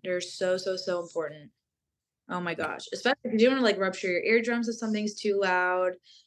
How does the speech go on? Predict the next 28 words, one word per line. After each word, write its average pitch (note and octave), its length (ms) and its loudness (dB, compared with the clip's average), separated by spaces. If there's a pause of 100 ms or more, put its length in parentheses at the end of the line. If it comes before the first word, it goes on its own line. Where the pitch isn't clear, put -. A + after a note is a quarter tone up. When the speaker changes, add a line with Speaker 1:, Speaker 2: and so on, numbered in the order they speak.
(240)
Speaker 1:
There A3 200 6
was, A3+ 420 6
<sighs> - 320 -8
I G#3+ 80 -4
think, A#3+ 360 2
yes, - 440 2
y-, F3+ 160 -14 (220)
yesterday G#3 800 4
during G3 220 2
sound F3+ 320 -4
check, - 400 -6 (640)
I G3+ 140 6
was G#3 360 4
in G#3+ 480 6 (340)
the G#3+ 140 4
room G#3 120 6
where G#3 100 4
they F#3+ 100 8
were F#3+ 80 4
sound F#3 320 -2
checking, F3 680 -4
and F3+ 260 0
I F#3 120 6
didn't B3+ 180 6
have C4 180 4
any A#3 180 2
earplugs G3+ 420 2 (380)
on. G#3 380 -2